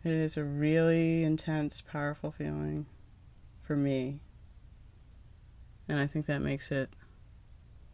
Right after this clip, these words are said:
so, so important and so magical.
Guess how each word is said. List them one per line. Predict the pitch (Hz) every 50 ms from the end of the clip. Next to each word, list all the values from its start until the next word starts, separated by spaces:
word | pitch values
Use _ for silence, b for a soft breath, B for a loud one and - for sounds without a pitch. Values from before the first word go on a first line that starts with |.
| - - - - - - - - - - - - - - - - - - -
so, | - - - - - - 185 180 175 175 180 175 175 175 175 170 170 170 170 170 175 B B B B B B - - - - - - - - - - - - - - - - - - - - - - - - - - - - - - - - - - - - - - - - - - - - - -
so | - - - - - - - 180 180 180 180 180 175
important | 170 160 160 - - 156 - - 156 147 - - - - - - - - - - - - - - - - - - - - - - - - - - - - - - - - - - - - - -
and | 151 151 160
so | - - - 180 180 180 180 175 175 175 170
magical. | 165 156 151 151 147 - - - - - 147 147 147 156 175